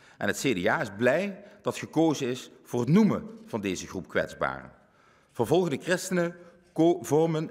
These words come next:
de grootste groep van vervolgden omwille van godsdienst, omwille van geloof. Open Doors heeft berekend dat wereldwijd tweehonderdvijftien miljoen christenen dagelijks worden gediscrimineerd, vervolgd,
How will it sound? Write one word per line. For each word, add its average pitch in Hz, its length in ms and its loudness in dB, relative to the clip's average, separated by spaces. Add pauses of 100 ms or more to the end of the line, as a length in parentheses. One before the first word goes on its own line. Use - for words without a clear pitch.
de 101 100 -8
grootste 175 420 0
groep 135 220 -6
van 123 140 -6
vervolgden 117 400 -2
omwille 127 420 -2 (160)
van 113 200 -2
godsdienst, 85 460 -2
omwille 117 260 0
van 101 140 -2
geloof. 98 480 -2 (520)
Open 113 320 0
Doors 135 460 0 (220)
heeft 160 140 0
berekend 143 440 0
dat 117 160 -6
wereldwijd 127 640 -2 (240)
tweehonderdvijftien 170 760 0
miljoen 123 300 -2
christenen 139 560 -4
dagelijks 160 480 -2
worden 131 180 -6
gediscrimineerd, 120 840 -6 (220)
vervolgd, 135 580 -2